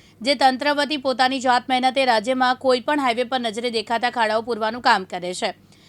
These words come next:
આમ તો રોડ રસ્તા બનાવવાનું કે તેને રિપેર કરવાનું કામ સરકાર દ્વારા, સરકારનું છે, પરંતુ આ કામ જોડિયા તાલુકાના લીંબુડા ગામના વતની અરવિંદભાઈ પોતાની જાત મહેનતે કરે છે.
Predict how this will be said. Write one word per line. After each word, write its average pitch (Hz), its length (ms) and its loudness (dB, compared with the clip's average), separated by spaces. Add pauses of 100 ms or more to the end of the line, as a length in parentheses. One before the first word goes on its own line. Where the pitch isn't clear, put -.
(220)
આમ 240 200 4
તો 311 180 4
રોડ 277 220 2
રસ્તા 285 260 2
બનાવવાનું 269 540 2
કે 294 100 -6
તેને 277 240 0
રિપેર 247 280 -4
કરવાનું 262 380 -2
કામ 269 200 0
સરકાર 240 460 0
દ્વારા, 214 260 0
સરકારનું 254 800 4
છે, 185 180 -4 (500)
પરંતુ 277 340 2
આ 302 100 8
કામ 302 280 6
જોડિયા 277 340 2
તાલુકાના 269 840 4 (260)
લીંબુડા 294 480 2
ગામના 285 360 4
વતની 240 420 -6 (320)
અરવિંદભાઈ 320 520 4
પોતાની 277 440 0
જાત 254 280 4
મહેનતે 226 360 -4
કરે 180 260 -10
છે. 185 180 -8